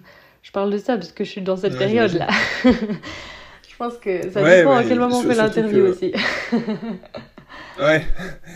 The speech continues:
Speaker 2: Non, mais c'est vrai, mais parce que c-, ça... Enfin, en fait, on se rend pas compte, mais souvent les jeunes sportifs, euh, en fait, le passage chez les seniors est... Est...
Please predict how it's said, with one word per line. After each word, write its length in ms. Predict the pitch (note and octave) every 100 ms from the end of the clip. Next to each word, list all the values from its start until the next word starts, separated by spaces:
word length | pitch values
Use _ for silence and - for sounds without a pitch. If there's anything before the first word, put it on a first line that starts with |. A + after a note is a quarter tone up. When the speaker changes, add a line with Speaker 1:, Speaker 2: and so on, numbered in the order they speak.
| - - - C3+
Speaker 2:
Non, 140 | C#3+ F#3
mais 100 | D#3
c'est 120 | D3+
vrai, 200 | F3+ F#3
mais 300 | B2+ B2 - -
parce 160 | - -
que 380 | C3 B2 A#2 - - - - _ _
c-, 200 | - - -
ça... 280 | - - B2 A#2+ G2
Enfin, 160 | F#2 -
en 60 | A#2+
fait, 180 | D#3 - - -
on 120 | A#2+
se 80 | -
rend 60 |
pas 140 | B2+ C#3
compte, 240 | F3+ D3+
mais 120 | A#2
souvent 220 | A2 C3 C3+
les 100 | A2+
jeunes 140 | A#2
sportifs, 440 | A2 A#2+ - D3+
euh, 180 | B2 A2
en 40 | -
fait, 160 | D3
le 80 | C#3+
passage 300 | B2 C3+ C3+
chez 80 | B2
les 60 |
seniors 380 | A2+ B2+ C#3+ D3+
est... 220 | A2+ A2
Est... 260 | - A2+ A2